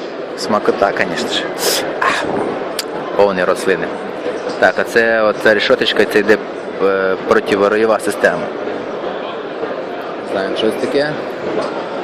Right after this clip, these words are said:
Тут все мід, мід, мід, мід. Мід, дівчата.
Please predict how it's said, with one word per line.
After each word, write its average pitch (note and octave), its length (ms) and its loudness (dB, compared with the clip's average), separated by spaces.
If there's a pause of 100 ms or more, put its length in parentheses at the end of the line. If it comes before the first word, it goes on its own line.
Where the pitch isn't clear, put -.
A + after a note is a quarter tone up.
(180)
Тут A2+ 200 4
все G2+ 240 2 (120)
мід, D3 280 2 (200)
мід, G#3+ 260 2
мід, G#2+ 220 2 (120)
мід. D#3 200 2 (560)
Мід, G#2+ 240 0
дівчата. C3 600 2